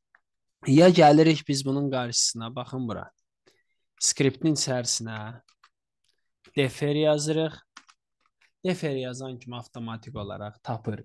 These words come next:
işləyir. Defer atributu nədir deyə sual versəz, defer atributu odur ki, mənim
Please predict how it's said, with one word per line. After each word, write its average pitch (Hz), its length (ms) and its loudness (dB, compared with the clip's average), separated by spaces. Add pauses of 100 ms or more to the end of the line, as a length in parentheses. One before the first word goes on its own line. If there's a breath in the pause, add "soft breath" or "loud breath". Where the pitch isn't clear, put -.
işləyir. 107 720 -6 (720 soft breath)
Defer 190 320 6
atributu 131 560 4
nədir 113 380 4 (580)
deyə 117 160 2
sual 107 380 2
versəz, 117 800 -2 (520 loud breath)
defer 214 380 8
atributu 139 640 2
odur 160 460 2
ki, 107 320 -10 (400)
mənim 202 380 4